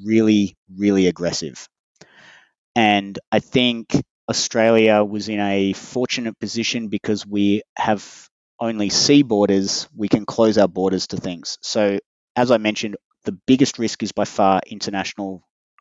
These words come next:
arrivals coming into the country. And the risk is then it jumps from the hotel to the community. So if it jumps to the community, that's where the lockdowns start to happen at the community level. If they happen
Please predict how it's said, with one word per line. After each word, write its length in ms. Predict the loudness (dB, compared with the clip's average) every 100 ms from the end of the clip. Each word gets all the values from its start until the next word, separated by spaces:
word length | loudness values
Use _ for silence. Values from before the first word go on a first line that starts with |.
| -4
arrivals 580 | 2 2 2 -6 -12 -4
coming 240 | -4 -4
into 160 | -4 -4
the 60 |
country. 440 | -4 -6 -4 -6 -6 -16 -20 -20 -18 -18 -20 -20 -20 _ -4
And 120 | -2
the 100 | 0
risk 280 | 0 -2 0
is 100 | -2
then 160 | 0 -2
it 120 | -4
jumps 340 | -6 -6 -6
from 180 | -8 -6
the 80 | -4
hotel 520 | -2 -4 2 2 2
to 180 | -2 -8
the 80 | -6
community. 680 | -6 -6 -4 -2 -2 -4 -16 -14
So 540 | -4 0 2 2 -2 -4 _ _ _ _
if 160 | -2 0
it 100 | 0
jumps 300 | -2 -2 -2
to 80 | -4
the 100 | -4
community, 600 | -6 -4 0 4 4 2
that's 240 | 0 0 2
where 80 | 2
the 100 | 2
lockdowns 440 | 0 0 -4 -4
start 300 | -4 -2 -2
to 100 | -2
happen 340 | -2 -4 -8 -16 _ _ _ _ _ _ _ -4
at 100 | -4
the 80 | -4
community 400 | -6 -6 -6 -2
level. 340 | -2 -4 -8 -8
If 100 | 0
they 140 | 2
happen 500 | 2 0 -2 -4 -12